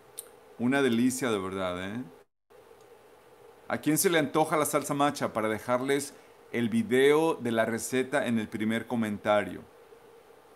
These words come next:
Así que para las personas que llegaron por la receta, pues aquí está nuestra deliciosa sopita de letra con verdura.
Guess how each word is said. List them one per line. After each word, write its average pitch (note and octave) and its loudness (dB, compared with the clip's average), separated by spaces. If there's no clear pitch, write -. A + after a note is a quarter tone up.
Así F3+ -2
que F#3+ 6
para D3+ 4
las C3+ 2
personas E3+ -2
que C#3+ -2
llegaron B2+ 2
por B2+ -8
la G#2+ 0
receta, C3 -6
pues A2 -4
aquí B2 -4
está C3+ 0
nuestra C3 -2
deliciosa C3 -2
sopita - -4
de G#2+ -2
letra A#2 -4
con A#2 -2
verdura. C#3 -4